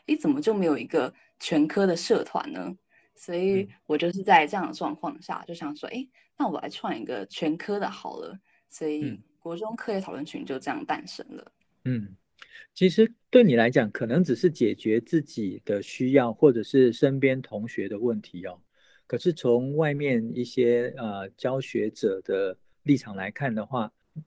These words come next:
Speaker 2: 你可能没发现你正在做一件跟过去教育现场上面不太一样的事情。因为过去我们好像觉得能够解决问题、回答我们学习上面问题的都是老师。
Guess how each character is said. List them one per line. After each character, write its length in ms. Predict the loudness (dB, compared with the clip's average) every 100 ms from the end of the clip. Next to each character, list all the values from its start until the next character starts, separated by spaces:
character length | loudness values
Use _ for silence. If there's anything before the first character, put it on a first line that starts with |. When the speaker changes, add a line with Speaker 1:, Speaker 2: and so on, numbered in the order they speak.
| 0
Speaker 2:
你 140 | 2
可 120 | 6
能 120 | 6
没 180 | 6 4
发 220 | 2 -2
现 340 | 2 2 2 -2
你 240 | -6 -4 -2
正 200 | 2 4
在 180 | 4 4
做 260 | 6 6
一 60 | 6
件 200 | 4 2
跟 200 | 4 2
过 180 | 4 2
去 160 | 2
教 220 | -2 2 4
育 80 | 2
现 220 | 2 -4
场 180 | -8 -6
上 260 | -4 -2
面 300 | 0 0 0 _ _ _ _ -2
不 120 | -2
太 220 | 2 2
一 180 | 4 6
样 180 | 6 4
的 120 | 0
事 180 | 2 0
情。 280 | 0 -12 -2
因 120 | 4
为 120 | 6 6
过 200 | 6 6
去 220 | 6 4
我 120 | 4
们 120 | 0
好 100 | -2
像 180 | 0 0
觉 160 | 4 6
得 220 | 8 6 _ -20 _
能 220 | -2 0
够 220 | 6 6 6
解 320 | 2 -2 0
决 260 | 0 0
问 260 | 6 6 4
题、 200 | 0 -2
回 300 | 0 2 4
答 220 | 2 2
我 140 | 2 2
们 140 | 0
学 180 | 0 -2
习 140 | -2
上 240 | -4 -4 -4
面 280 | 0 -2 -2 _ _
问 200 | 4 4
题 180 | 4 -4
的 140 | -2
都 200 | 0 0
是 140 | 2 -2
老 180 | -4 -10
师。 300 | -12 -10